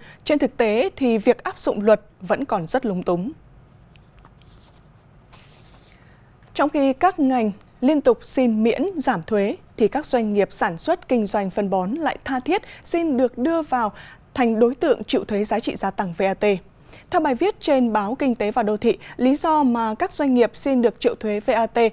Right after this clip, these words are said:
bởi từ năm hai nghìn không trăm mười lăm trở lại đây, mặt hàng phân bón từ diện áp thuế vat năm phần trăm đã chuyển sang đối tượng không chịu thuế vat theo luật thuế bảy mươi mốt.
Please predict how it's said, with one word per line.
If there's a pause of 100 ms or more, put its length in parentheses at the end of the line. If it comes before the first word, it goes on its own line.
(180)
bởi
từ
năm
hai
nghìn
không
trăm
mười
lăm
trở
lại
đây, (220)
mặt
hàng
phân
bón (140)
từ
diện
áp
thuế
vat (120)
năm
phần
trăm (220)
đã
chuyển
sang
đối
tượng
không
chịu
thuế
vat (360)
theo
luật
thuế
bảy
mươi
mốt.